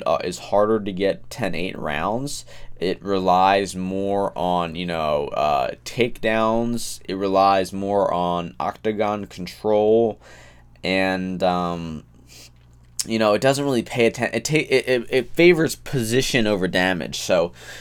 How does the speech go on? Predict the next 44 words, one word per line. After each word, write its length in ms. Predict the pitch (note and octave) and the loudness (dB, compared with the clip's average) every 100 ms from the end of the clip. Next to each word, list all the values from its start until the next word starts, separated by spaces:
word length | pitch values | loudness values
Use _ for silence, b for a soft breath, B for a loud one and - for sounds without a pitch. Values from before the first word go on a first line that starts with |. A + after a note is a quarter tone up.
| B B | B B
if 160 | A2 | 0
you, 200 | A2 C#3+ | 2 2
if 200 | D3 A#2+ | 2 2
a 80 | A#2 | 0
person 400 | A2+ D#3 D3+ C3 | -2 -2 0 0
were 80 | A#2+ | 0
to 80 | G#2 | 0
take 360 | - C#3 B2+ A2 | -2 -2 -2 -2
you 120 | G#2 | 2
down 380 | G2 G#2 F#2+ E2 | 4 4 2 0
and 220 | E2+ F2+ | -4 0
lay 200 | G2 G#2+ | 4 4
on 160 | G2+ | 4
top 300 | F2+ F#2+ F#2+ | 2 2 0
of 60 | F#2 | 0
you 200 | E2+ E2+ | -6 -6
for 100 | D#2 | -8
the 120 | D#2+ D#2+ | -10 -8
first 380 | - G2+ - | -4 -4 -4
four 360 | - - A2 G#2+ | -10 -4 0 0
minutes 280 | G2 F#2 F2+ | 0 -4 -6
of 120 | D2+ | -8
the 100 | D#2 | -6
round, 480 | E2 F2+ C#2 C2+ E2 - B B B - | -2 -2 -2 -6 -10 -14 B B B -4
and 220 | G2 G2 | -2 0
then 280 | F#2+ F#2 F#2+ | 0 0 0
you 160 | A2+ | 0
get 240 | G2 A2+ G#2+ | 4 4 6
up 240 | G#2+ - | 6 4
in 160 | - G2 | -4 -4
the 60 | F#2 | 2
last 300 | G2 F#2 F#2 | 4 4 2
minute 320 | G2 G2 F2+ | -4 -2 -2
and 100 | F2+ | -4
start 260 | - A2 F2 | -2 0 2
landing 300 | F#2+ F#2+ F2+ | 0 -2 -6
some 160 | F2+ | -8
punches 340 | F2+ G#2+ F#2+ E2+ | -4 -4 -4 -4
at 140 | E2+ | -4
the 60 | F2+ | -4
end 100 | F2 | -4
of 60 | |
the 100 | D#2+ | -4
round, 400 | E2 G2+ F#2+ E2+ | -4 -4 -4 -6